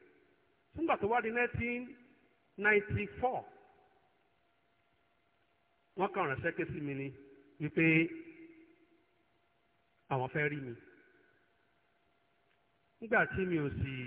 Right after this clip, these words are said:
wọn ò bá mi jà tẹ́lẹ̀, èmi náà bá wọn jà. Ọ̀wọ́ pé èmi ò ṣẹgbẹ́ yín mọ́ ni.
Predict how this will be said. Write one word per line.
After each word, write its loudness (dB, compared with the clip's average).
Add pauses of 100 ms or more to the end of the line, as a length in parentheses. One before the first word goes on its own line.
(380)
wọn -2
ò -2
bá 4
mi -2
jà -6 (340)
tẹ́lẹ̀, 2 (280)
èmi -6
náà 2
bá 0
wọn 0
jà. 2 (520)
Ọ̀wọ́ 2
pé 4 (280)
èmi -4
ò -2
ṣẹgbẹ́ 4
yín 2
mọ́ 4
ni. 0